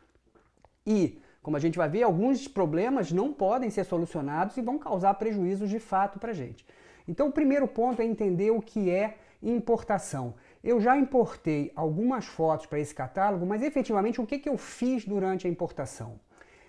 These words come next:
Importação no Lightroom pode dar uma conotação errada, porque a palavra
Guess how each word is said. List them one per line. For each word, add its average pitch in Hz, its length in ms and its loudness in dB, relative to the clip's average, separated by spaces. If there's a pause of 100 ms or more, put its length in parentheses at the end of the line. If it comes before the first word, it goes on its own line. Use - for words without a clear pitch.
(200)
Importação 262 920 4
no 151 140 -2
Lightroom 143 540 0 (640)
pode 233 420 8
dar 180 320 6
uma 170 160 0
conotação 185 600 -2
errada, 139 400 -2
porque - 340 -4
a 220 60 4
palavra 185 520 2